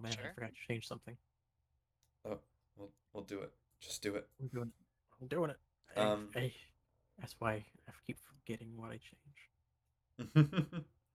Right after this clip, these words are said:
Speaker 1: It, it's, it's, okay. Never mind, continue.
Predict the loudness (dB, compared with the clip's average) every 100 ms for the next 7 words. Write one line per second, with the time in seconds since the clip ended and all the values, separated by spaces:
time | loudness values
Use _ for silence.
0 | _ _ _ -20 _ _ _ _ _ 0
1 | 4 6 4 0 -2 -2 -4 -6 -10 -6
2 | -6 -8 _ _ _ _ _ _ _ _
3 | _ _ _ _ _ _ _ _ _ _
4 | -4 -4 -6 -8 -8 -6